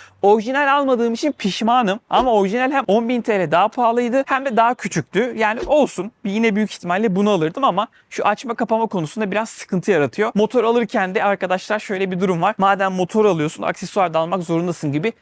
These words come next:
durumlar ortaya çıkıyor. Şöyle tekrar üstüne bindiğimde motoru nasıl çalıştırdığımı da göstereyim.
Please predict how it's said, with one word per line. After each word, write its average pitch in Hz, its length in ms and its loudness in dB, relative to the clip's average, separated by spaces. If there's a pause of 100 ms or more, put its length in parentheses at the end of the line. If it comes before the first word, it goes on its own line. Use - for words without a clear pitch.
(220)
durumlar 175 340 2
ortaya 185 320 0
çıkıyor. - 440 -2
Şöyle 320 340 0
tekrar 277 340 2
üstüne 247 340 -2
bindiğimde 175 640 2
motoru 277 380 2
nasıl 262 220 0
çalıştırdığımı 185 600 0
da 170 80 2
göstereyim. 135 540 -2